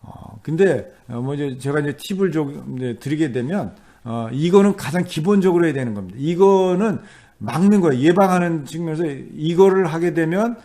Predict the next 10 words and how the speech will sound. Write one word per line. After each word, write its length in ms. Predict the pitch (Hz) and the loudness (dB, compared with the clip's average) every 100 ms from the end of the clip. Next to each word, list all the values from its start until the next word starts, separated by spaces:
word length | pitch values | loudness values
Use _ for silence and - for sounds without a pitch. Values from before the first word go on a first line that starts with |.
| - - - | -20 -18 -10
신장이 460 | 123 - 202 196 190 | -8 -2 0 0 0
나빠지는 560 | 151 135 170 160 160 | 0 0 -2 -2 -4
것을 440 | 151 151 147 190 190 | -2 -4 -2 -4 -6
최소한 600 | - 214 180 202 196 160 | -6 -4 -2 0 0 -2
그래도, 560 | 143 135 175 226 220 - _ _ 120 | -4 -2 0 -2 -4 -20 _ _ -10
예, 280 | 120 110 95 | -8 -8 -10
막는데 680 | 95 107 156 165 156 175 117 | -12 -6 -2 -2 0 0 0
도와줄 340 | - 139 156 143 | -2 0 0 -2
수 140 | 139 | -8
있는 320 | 139 139 113 | -6 -4 -6